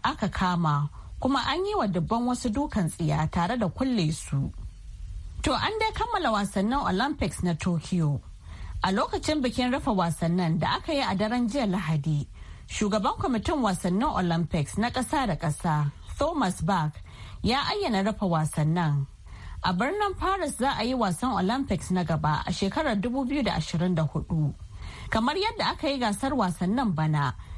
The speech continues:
babu 'yan kallo sosai a wurin bikin rufe wasannin saboda annobar coronavirus.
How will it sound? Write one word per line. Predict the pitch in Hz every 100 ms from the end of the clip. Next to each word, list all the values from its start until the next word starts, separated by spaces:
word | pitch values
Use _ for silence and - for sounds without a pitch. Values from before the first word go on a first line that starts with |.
| - -
babu | 220 427 214
'yan | 254 269
kallo | 285 277 294
sosai | 302 180 - 262
a | -
wurin | 190 233 247
bikin | 185 180 214
rufe | 208 208
wasannin | 165 156 151 156 156 180 151 139
saboda | - 294 285 196 -
annobar | 185 170 170 262 -
coronavirus. | 175 180 165 151 160 165 147 139 - -